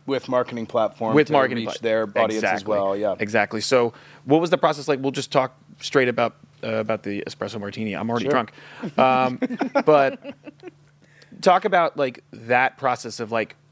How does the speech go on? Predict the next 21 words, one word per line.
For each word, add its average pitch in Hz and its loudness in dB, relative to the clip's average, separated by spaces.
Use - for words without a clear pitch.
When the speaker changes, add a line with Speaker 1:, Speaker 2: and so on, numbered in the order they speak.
Speaker 2:
finding 147 0
the 131 -2
right 117 -2
brand 101 -8
and 101 -14
why, 127 2
why 127 0
they 123 -4
were 120 -4
the 113 -4
right 98 -8
brand. 71 -16
Speaker 1:
Yeah. 156 2
Um, 147 2
y-, 135 -4
you 147 4
know, 139 2
w-, 143 -6
w-, - -14
with 143 2
us, 143 0